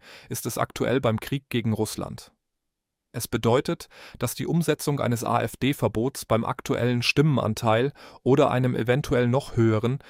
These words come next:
genau zwei Varianten auslösen könnte. Entweder es müssen klar diktatorische Maßnahmen ergriffen werden, mit allen Kennzeichen des Notstands, um es durchzusetzen, einschließlich des Einsatzes der Bundeswehr im Inneren et cetera.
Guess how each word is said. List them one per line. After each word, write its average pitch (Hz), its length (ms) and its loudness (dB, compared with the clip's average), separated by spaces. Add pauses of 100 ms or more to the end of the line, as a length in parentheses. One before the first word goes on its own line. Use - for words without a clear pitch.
(140)
genau 123 300 4
zwei 131 400 2
Varianten 120 560 2
auslösen 104 540 -2
könnte. 107 400 -6 (1200)
Entweder 147 500 2
es - 160 -4
müssen 127 320 0
klar 123 320 2
diktatorische 131 760 0
Maßnahmen 113 580 2
ergriffen 110 460 -2
werden, 110 320 0 (480)
mit - 200 -4
allen 151 320 4
Kennzeichen 123 640 0
des 110 160 -4
Notstands, 135 720 0
um 123 160 -2
es 113 140 -2
durchzusetzen, 131 800 0 (560)
einschließlich 151 800 -2
des - 160 -6
Einsatzes 135 560 0
der 120 100 2
Bundeswehr 143 680 2
im 123 200 0
Inneren 139 400 2
et - 160 -6
cetera. - 480 -4